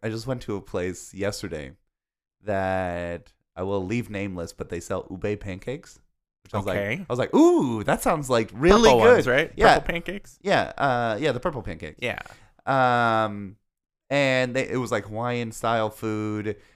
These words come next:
Speaker 1: for breakfast, like, a kind of
Speaker 2: Okay.
Speaker 1: a diner place. But the pancakes were twenty-two dollars.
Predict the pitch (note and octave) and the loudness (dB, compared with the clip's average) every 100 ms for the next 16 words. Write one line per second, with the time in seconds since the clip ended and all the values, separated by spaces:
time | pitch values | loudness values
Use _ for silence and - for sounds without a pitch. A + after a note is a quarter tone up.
0 | _ A#2+ F#2 G2 - A2+ - - F2+ F2+ | _ -6 -4 -4 -4 -6 -6 -8 -8 -4
1 | F#2+ - - F2 F#2+ G2+ C3+ C#3 D3 - | -4 -2 -4 -6 -8 -8 -4 -4 -6 -16
2 | _ _ _ _ C3 C3 B2+ A#2 C3+ F3 | _ _ _ _ -8 -2 2 2 0 -6
3 | D#3+ C#3 A2+ - - D3+ E3+ D#3+ D#3 C#3+ | -6 -6 -8 -10 -12 -10 -10 -10 -10 -4
4 | C3 A#2+ E2+ - | -4 -4 -10 -14